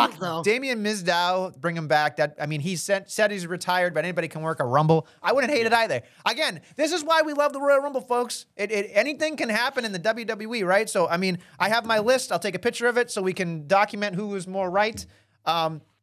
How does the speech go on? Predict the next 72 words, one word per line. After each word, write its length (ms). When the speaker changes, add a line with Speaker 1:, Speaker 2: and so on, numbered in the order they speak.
Speaker 1:
When 200
Maven, 420
A 140
J 280
Lee, 200
and 80
Eva 220
Marie 280
all 160
return, 420
you're 140
all 140
gonna 160
be 120
eating 120
crow. 400
Speaker 2:
All 100
right, 160
on 80
that 180
note, 140
we 140
should 100
probably 200
get 140
through 120
the 80
rest 260
of 80
this 140
stuff. 240
So 100
let's, 220
let's 180
get 220
that 180
going, 300
okay? 340
Uh, 140
what 220
Speaker 1:
Don't 200
call 220
it 80
a 60
comeback. 480
I'm 60
gonna 120
do 140
this 160
very 180
quickly, 540
uh, 240
so 120
we 40
can 80
get 160
back 240
to 80
the 80
Rumble 320
and 100
their 60
picks. 320
But 200
I'm 140
giving 240
it 120
to 60
Sammy 360
Guevara 420
this 180
week. 280